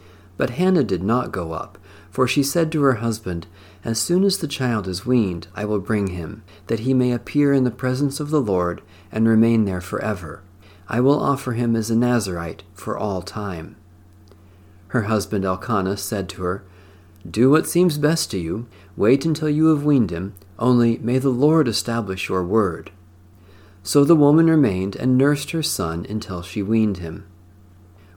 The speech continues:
When she had weaned him, she took him up with her,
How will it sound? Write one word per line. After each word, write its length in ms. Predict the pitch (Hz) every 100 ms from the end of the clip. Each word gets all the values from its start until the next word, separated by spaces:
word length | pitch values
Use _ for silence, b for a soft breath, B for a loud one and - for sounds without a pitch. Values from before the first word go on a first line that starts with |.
| b
When 180 | 120
she 200 | 120 147
had 100 | 139
weaned 300 | 120 104 95
him, 140 | 104 120
she 200 | - 131
took 300 | - 139 151
him 160 | 160
up 200 | 113 117
with 260 | 123 127 -
her, 240 | 82 -